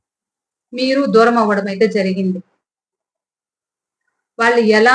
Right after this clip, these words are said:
మిమ్మల్ని, ఆ, దూరం పెట్టి కూడా మౌనంగా అన్ని భరించారన్నమాట. అంటే, ఈ జరిగిన దాన్నే తలుచుకుంటూ ఉండడం. మీ పర్సన్ చెప్పుడు మాటలు కూడా విన్నారన్నమాట.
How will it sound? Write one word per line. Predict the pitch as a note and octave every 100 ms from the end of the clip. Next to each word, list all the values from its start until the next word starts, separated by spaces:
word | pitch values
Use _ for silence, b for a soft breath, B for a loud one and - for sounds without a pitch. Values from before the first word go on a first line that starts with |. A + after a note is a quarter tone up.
| C4+
మిమ్మల్ని, | C4+ B3 B3 B3 B3 B3 A#3+ G3+ F#3 F#3 _ _ _ _ _ _ _ -
ఆ, | A3+ G#3+ G3+ G3 F#3+ F#3+ G#3+
దూరం | G#3 A#3+ B3+
పెట్టి | B3+ G#3+ A3+
కూడా | - G3 F3+ A#3 D4+ _ _ _ _ _ _ _ _ _ _ _ _ _ _ _ _ _ _ _ -
మౌనంగా | A3+ B3+ C4+ C#4+ C#4+
అన్ని | A#3 B3+
భరించారన్నమాట. | G3 G#3+ A#3 A3+ G#3 F#3 F3+ F3 F3 E3+ - _ -
అంటే, | G#3 F#3+ C#4 F4+ F4+ _ _ _ _ _ _ _ _ -
ఈ | G3+
జరిగిన | A3 A3+ C#4 C#4+
దాన్నే | C#4+ C#4 D#4
తలుచుకుంటూ | D#4 C4 A3 - B3 B3+
ఉండడం. | A#3 G3+ G3 F#3 F#3+ _ _ _ _ _ _ _ _ _ -
మీ | C4+ C#4
పర్సన్ | C#4+ C#4 D4 C4+
చెప్పుడు | A#3+ - C#4+
మాటలు | C4 B3 A#3
కూడా | B3
విన్నారన్నమాట. | B3 G#3+ G3+ G3 F#3 F3+ F3+